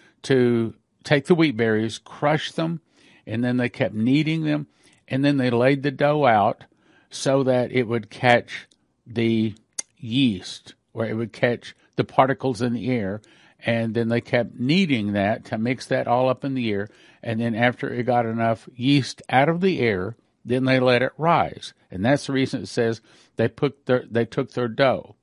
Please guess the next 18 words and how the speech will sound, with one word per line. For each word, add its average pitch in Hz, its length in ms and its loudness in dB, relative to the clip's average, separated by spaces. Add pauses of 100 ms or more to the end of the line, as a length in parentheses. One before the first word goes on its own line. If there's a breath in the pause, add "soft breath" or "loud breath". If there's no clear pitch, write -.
(500 soft breath)
So 107 400 0
this 143 320 2
meant 135 380 -2
that 113 160 -2
the 104 100 -8
dough 120 300 4
was 107 260 -2
changed 143 480 -2
from 127 240 -6
wheat - 260 -4
berries 120 560 0 (220)
into 165 240 -2
flour, 113 640 2 (120)
to 127 100 -8
which 110 200 -6
they 107 160 -2
added 104 440 0 (460 soft breath)
probably 147 600 2